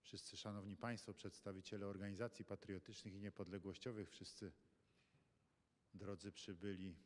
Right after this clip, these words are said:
goście, wszyscy wielce szanowni państwo, bardzo serdecznie dziękuję.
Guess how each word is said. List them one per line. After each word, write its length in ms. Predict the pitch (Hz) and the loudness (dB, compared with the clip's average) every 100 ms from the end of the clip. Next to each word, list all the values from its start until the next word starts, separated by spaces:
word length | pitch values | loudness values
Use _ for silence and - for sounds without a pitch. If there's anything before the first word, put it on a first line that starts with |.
| - - - - _ _ _ _ _ - - - | -18 -20 -20 -20 _ _ _ _ _ -20 -18 -6
goście, 600 | 98 107 - - 104 90 - - - - - - _ _ _ _ _ - - - - - - _ - | 2 4 4 0 2 0 -2 -18 -20 -20 -20 -20 _ _ _ _ _ -20 -20 -20 -20 -20 -20 _ -4
wszyscy 320 | - - 92 | -2 0 2
wielce 280 | 98 92 - | 4 2 0
szanowni 400 | 104 98 92 95 | 0 0 2 0
państwo, 580 | 101 95 - - 95 80 - - - - - - - - - - - - - - - - - - - - - - - - | 2 2 0 0 0 0 -8 -20 -20 -20 -20 -20 -20 -20 -20 -20 -20 -20 -20 -20 -20 -20 -20 -20 -20 -20 -20 -20 -14 6
bardzo 260 | 104 98 95 | 8 8 4
serdecznie 500 | - 90 92 - 92 | 2 2 2 2 -2
dziękuję. 480 | 92 82 90 80 | -2 -2 0 -2